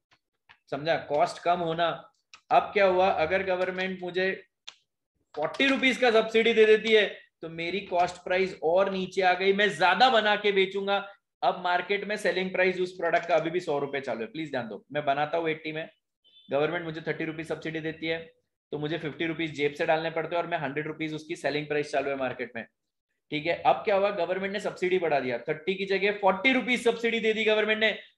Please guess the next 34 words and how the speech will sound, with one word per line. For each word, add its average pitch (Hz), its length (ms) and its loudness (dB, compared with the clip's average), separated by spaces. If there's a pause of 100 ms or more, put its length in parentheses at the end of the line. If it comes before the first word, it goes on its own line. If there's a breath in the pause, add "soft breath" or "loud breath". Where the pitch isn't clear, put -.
(100)
तो 180 60 -6
मेरा 175 240 -2
cost 185 340 -2
price 196 220 0
कम 202 120 -4
हो 202 100 -4
गया, 220 100 2
मैं 226 80 2
supply 233 360 6
बढ़ा 240 220 6
दूंगा, 240 380 0
even 247 340 0
though 254 120 0
the 254 120 0
prices 226 340 0
are 233 120 4
hundred 208 340 0
rupees, 196 300 -8
price 196 200 0
अभी 208 180 2
भी 247 100 0
सौ 220 180 4
रुपए, 214 220 2
फिर 196 140 -4
भी 208 100 -2
मैं 208 100 -4
सप्लाई 190 320 0
बढ़ा 190 200 4
रहा 190 100 4
हूँ। 185 180 -2
क्यों 180 180 -4
बढ़ा 180 140 -2
रहा 185 120 -4
हूँ? 196 160 -8